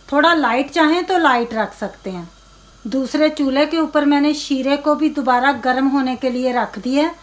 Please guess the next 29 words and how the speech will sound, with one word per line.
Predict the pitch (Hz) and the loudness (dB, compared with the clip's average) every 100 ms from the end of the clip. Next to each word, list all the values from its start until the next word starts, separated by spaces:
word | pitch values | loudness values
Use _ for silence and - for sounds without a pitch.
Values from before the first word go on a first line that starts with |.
| - - | -20 -4
क्योंकि | 285 285 320 | 0 2 2
वो | 339 | 2
ठंडा | 330 262 262 311 | 0 0 4 4
हो | 302 254 | 4 -2
चुका | 214 - 190 | -6 -6 -8
था। | 185 170 - - - | -8 -14 -18 -18 -4
आपने | 262 269 320 349 | 0 2 4 2
भी | 339 | 4
ऐसे | 349 285 294 | 2 2 0
ही | 285 | 0
करना | 285 220 196 | 0 -2 -4
है, | 170 160 - - | -8 -14 -20 -10
ठंडे | - 254 330 359 | -4 0 2 2
शीरे | 349 302 302 | 0 2 4
में | 302 | 4
नहीं | 302 381 | 4 2
हमने | 359 320 311 | 4 4 4
इनको | 302 302 | 2 0
गरम | 294 285 262 | 0 0 0
गरम | 262 262 | -2 0
निकाल | 262 262 262 233 | -2 -2 0 0
कर | 220 240 | 0 -2
डालना। | 226 220 180 175 - - - - - | -2 -2 -4 -10 -16 -20 -20 -20 -6
बस | 233 277 302 | 0 0 0
इस | - | -2
तरह | 311 294 | 2 4
ऊपर | 285 277 294 277 | 4 2 0 0
से | 302 | 2
हमने | 285 285 | 2 2